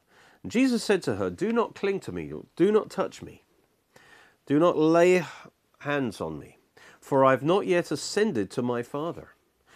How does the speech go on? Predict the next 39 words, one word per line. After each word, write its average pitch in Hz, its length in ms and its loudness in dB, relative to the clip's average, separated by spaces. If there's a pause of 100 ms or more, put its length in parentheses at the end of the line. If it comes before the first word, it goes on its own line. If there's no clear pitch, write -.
(160)
But 143 180 -4
go 202 180 4
to 254 140 -4
my 214 180 2
brethren 139 640 -2
and 107 100 -2
say 160 280 -4
to 139 120 -4
them, 90 320 -6 (380)
'I 196 320 0
am 262 260 -2
ascending 82 600 -4 (480)
notice 110 320 -6
present 139 460 -4
tense. - 500 -10
I, 151 180 -4 (120)
he's 156 240 0
in 160 160 -2
the 156 120 4
act - 400 -4
of 165 300 0
doing 175 300 2
it. - 160 -12
He 117 60 -8
was 135 140 -4
about 175 300 0
to 170 100 -8
do 190 200 -2
it. - 200 -10 (400)
"I 147 120 2
am 190 220 4
ascending 208 500 0
to 160 100 -6
my 147 200 -2
Father 160 440 0
and 147 120 -2
to 147 100 -4
your 156 200 0
Father, 98 380 -6